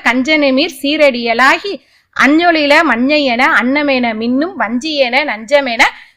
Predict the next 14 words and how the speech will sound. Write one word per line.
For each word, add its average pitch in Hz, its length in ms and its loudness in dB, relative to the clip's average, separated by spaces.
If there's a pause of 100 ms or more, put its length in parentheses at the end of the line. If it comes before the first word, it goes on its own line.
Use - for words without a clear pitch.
வஞ்ச 330 380 4
மகள் 269 320 2
வந்தாள் 202 580 -2 (120)
அப்படின்னு 240 300 0
சொல்லி 247 320 -4
நமக்கு 269 600 0 (300)
கம்பர் 311 560 2 (100)
சூர்பனகையினுடைய 247 1040 -2
வருகையை 240 800 -2 (360)
பாடுவதாக 240 560 2 (160)
அமைஞ்சிருக்கு. 214 460 -6 (340)
அப்ப 285 300 2 (500)
அந்த 262 220 4
இடத்துல 240 420 2